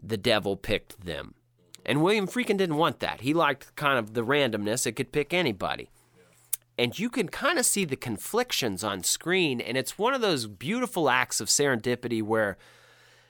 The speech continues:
it just happened that way, where they both have their image on film, and it's beautiful. And William Friedkin was a young, wild director, man. He did a lot of crazy shit, real renegade stuff that you couldn't do now.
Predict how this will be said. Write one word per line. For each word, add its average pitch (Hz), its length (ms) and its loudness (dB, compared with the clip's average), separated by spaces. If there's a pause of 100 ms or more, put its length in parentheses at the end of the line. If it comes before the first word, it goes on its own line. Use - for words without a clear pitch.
it - 180 -2
just 277 320 2
happened 104 600 2
that 101 260 0
way, 107 260 0
where 104 200 0
they 113 160 0
both 180 540 0
have 139 500 0
their 131 280 2
image 101 440 0
on 95 240 -4
film, 113 460 0 (140)
and 120 120 -2
it's 135 200 -2
beautiful. 127 840 -2 (460)
And 107 200 -4
William 208 320 0
Friedkin 196 420 -4
was 98 200 -4
a 92 80 -4
young, 120 760 -2
wild 117 720 2
director, 98 580 -4
man. 78 240 -10
He 147 140 0
did 180 200 2
a 120 60 4
lot 123 460 2
of 104 100 -2
crazy 127 520 0
shit, 104 320 0
real 156 180 2
renegade 131 580 2
stuff - 340 2
that 104 200 -6
you 143 60 -10
couldn't 110 340 -2
do 113 200 0
now. 92 280 -8